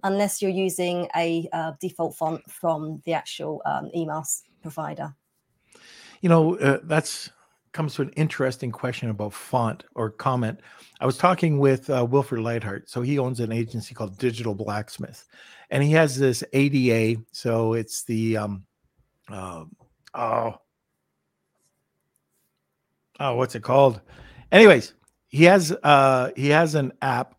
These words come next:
Speaker 2: for A D A, uh, for A D A, to be A D A compliant. Anyways, what I had no clue about is that he said, "Look," he says, "run,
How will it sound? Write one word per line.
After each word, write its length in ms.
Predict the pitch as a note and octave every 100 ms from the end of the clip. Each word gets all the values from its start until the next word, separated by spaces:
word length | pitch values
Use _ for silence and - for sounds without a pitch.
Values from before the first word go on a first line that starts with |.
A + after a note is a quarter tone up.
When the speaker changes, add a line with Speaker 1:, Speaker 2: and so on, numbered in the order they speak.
| _ _
Speaker 2:
for 180 | C3+ B2+
A 160 | B2
D 200 | B2 A#2+
A, 220 | A#2+ A#2 -
uh, 240 | A#2+ A2
for 200 | G#2 B2 -
A 180 | B2+
D 160 | B2 A#2+
A, 140 | A2 G2
to 140 | G#2+
be 180 | A#2+ A#2
A 100 | B2
D 220 | B2 A#2
A 100 | A2+
compliant. 640 | A2+ A2 - A#2+ A#2 G#2+ - _ - - _ _ _ _ -
Anyways, 600 | F#3 A#3+ C3 G#2 - - _ _ _ _ _ _ _
what 260 | D#3 G3+ -
I 120 | E3
had 460 | E3 A#2+ D#3 C#3 C3+
no 260 | C#3 D3 E3+
clue 340 | - F3 D#3
about 420 | A2+ G2 F2+ - _ _ _ _ _ -
is 160 | B2
that 220 | C3+ B2+
he 120 | A#2 C3
said, 380 | - C3+ B2 -
"Look," 340 | E3 F3+ - _ -
he 80 | C3
says, 260 | C#3+ A#2+
"run, 480 | C3 C3 E3 F3+ F#3+